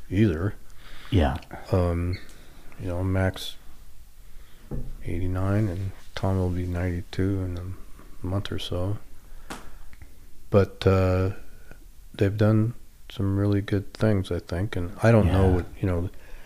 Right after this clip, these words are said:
Speaker 1: the four that were done at our house in Tucson were, um,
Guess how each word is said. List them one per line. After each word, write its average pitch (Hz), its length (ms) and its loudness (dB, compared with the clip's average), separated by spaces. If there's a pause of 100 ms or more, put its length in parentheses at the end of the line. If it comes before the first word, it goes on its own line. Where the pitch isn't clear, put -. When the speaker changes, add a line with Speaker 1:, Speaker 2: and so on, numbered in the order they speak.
(360)
Speaker 1:
the 98 100 -2
four 107 320 10
that 98 100 8
were 92 120 2
done 95 240 4
at 90 120 0 (380)
our 95 160 6
house 92 300 2
in 90 100 -4
Tucson 98 640 2 (760)
were, 95 300 6
um, 95 380 2